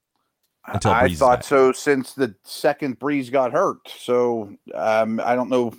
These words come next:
Speaker 2: I mean, I'm not close to the team. I, I don't know what I'm missing there. And they've been winning with Hill. I think Winston's good.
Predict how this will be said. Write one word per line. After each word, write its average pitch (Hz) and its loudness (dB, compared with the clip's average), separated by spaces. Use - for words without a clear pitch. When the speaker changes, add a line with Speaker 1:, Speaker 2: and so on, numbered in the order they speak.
Speaker 2:
I 113 0
mean, 120 2
I'm 127 4
not 131 2
close 131 4
to 127 -2
the 117 2
team. 135 2
I, 120 4
I 113 2
don't 120 -2
know 123 4
what 135 4
I'm 131 2
missing 139 -2
there. 113 2
And 202 0
they've 220 4
been 196 4
winning 190 2
with 190 2
Hill. 196 6
I 277 2
think 339 0
Winston's 160 0
good. 143 2